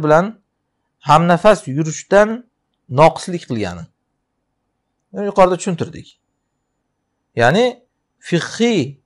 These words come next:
ijtihod zamonaviy, zamonaviy masalalarga javob berolmay qolgan. Bu o'z-o'zidan odamlarda nima tushunchani paydo qiladi? Din zamonaviy hayotga yaramay qoldi degan tushunchani paydo qiladi.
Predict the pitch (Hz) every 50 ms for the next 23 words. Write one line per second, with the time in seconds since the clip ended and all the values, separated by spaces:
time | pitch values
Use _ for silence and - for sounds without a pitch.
0 | _ _ _ _ _ _ _ _ _ _ _ _ _ _ _ - 147 - - -
1 | - - - 196 226 240 233 - _ _ _ _ _ _ _ - 175 113 127 147
2 | 170 180 185 196 202 214 233 202 156 185 180 180 180 180 190 202 202 175 151 151
3 | 165 160 - 190 185 185 190 190 202 196 190 139 123 151 180 185 165 170 185 190
4 | 190 185 165 - 113 90 85 82 _ _ _ _ _ _ _ _ _ _ _ _
5 | _ _ _ _ _ _ _ _ _ _ _ _ _ _ _ _ _ _ _ -
6 | 160 226 240 262 269 262 254 233 214 262 277 190 196 185 190 190 185 185 185 180
7 | 196 247 269 269 233 208 214 208 190 - - 170 - 156 139 123 113 117 107 104
8 | 98 90 92 90 98 101 165 _ _ _ _ _ _ _ _ _ _ _ _ -
9 | 127 165 214 233 254 247 240 _ _ _ - 117 113 127 147 156 156 151 151 151
10 | 156 170 175 170 139 131 131 135 131 - - 151 123 120 131 143 139 123 - -
11 | 95 85 87 87 85 - 101 - - 123 131 170 175 156 131 85 85 82 - -
12 | 57 - 135